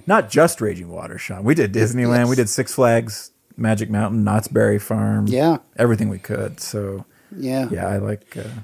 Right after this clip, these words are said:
Speaker 2: I still, you know, in fact, it's weird. Um,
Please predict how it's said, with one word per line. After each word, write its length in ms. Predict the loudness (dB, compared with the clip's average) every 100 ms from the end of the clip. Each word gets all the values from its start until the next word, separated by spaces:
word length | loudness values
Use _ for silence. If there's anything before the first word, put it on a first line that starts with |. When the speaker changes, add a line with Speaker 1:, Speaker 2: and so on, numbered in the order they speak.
| -2
Speaker 2:
I 140 | 0
still, 680 | 2 2 6 6 6 4 0 -6
you 120 | -2
know, 140 | 0 0
in 80 | 2
fact, 300 | 4 4 -2
it's 180 | -6
weird. 420 | -2 0 2 -2 -6
Um, 380 | -6 -6 -6